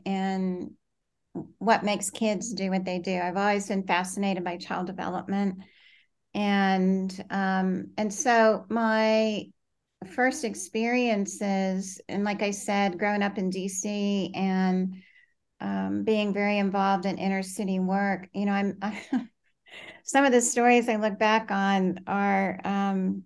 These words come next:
are hilariously funny, but, um, you know,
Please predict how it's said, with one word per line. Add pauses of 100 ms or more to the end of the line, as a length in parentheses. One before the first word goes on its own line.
are
hilariously
funny,
but, (640)
um, (140)
you
know,